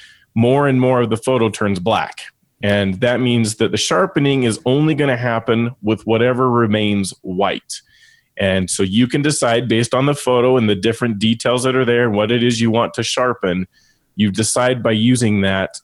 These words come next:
in the masking slider what it is you want to actually have Photoshop,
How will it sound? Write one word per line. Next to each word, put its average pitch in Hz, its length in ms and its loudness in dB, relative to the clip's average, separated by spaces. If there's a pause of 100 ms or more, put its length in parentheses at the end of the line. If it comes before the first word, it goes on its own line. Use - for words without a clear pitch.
in 104 240 -4
the 101 60 0
masking 110 480 -2
slider 90 420 -2
what 101 300 -2
it 98 140 -2
is 95 200 0
you 92 80 -2
want 92 200 -4
to 90 100 -2
actually 90 400 -4
have 85 240 -6 (140)
Photoshop, 87 380 -6